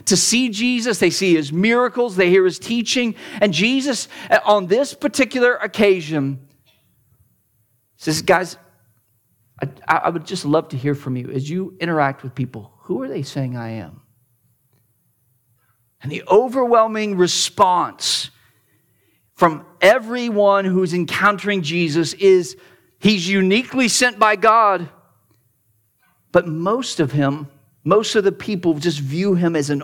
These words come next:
Old Testament prophet that's come back from the dead. And what's so interesting about the crowd's confession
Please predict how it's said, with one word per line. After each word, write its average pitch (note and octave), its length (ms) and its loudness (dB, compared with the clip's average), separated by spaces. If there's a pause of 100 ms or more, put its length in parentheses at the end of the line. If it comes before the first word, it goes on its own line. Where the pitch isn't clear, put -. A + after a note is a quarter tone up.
(100)
Old F#3 380 2
Testament F3+ 580 -4
prophet C#3+ 560 -2 (280)
that's D3 160 -4
come C3+ 280 -4
back E3 480 -2 (520)
from - 340 -6
the C3+ 100 0
dead. B2+ 540 -2 (1400)
And G#3 100 0
what's B3 140 0
so A#3+ 140 2
interesting A#3+ 640 -2
about F#3 300 2
the F#3 80 -6
crowd's G3+ 480 0
confession F3+ 800 -2